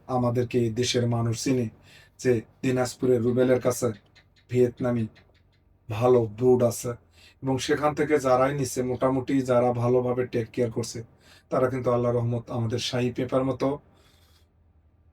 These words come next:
ইনশাল্লাহ ভালো করছে আলহামদুলিল্লাহ। আমরা আজকে কিছু ব্রুড মাছ ধরবো আমাদের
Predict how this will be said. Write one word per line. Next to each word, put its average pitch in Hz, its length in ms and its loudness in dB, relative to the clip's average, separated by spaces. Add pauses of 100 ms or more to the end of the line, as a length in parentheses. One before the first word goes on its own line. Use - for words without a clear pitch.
(140)
ইনশাল্লাহ 123 400 0
ভালো 127 340 4
করছে 113 380 -4
আলহামদুলিল্লাহ। 123 840 -2
আমরা 127 300 0
আজকে 120 420 -4
কিছু 147 300 -6
ব্রুড 123 340 0
মাছ 117 280 -2
ধরবো 113 340 -4 (520)
আমাদের 123 480 0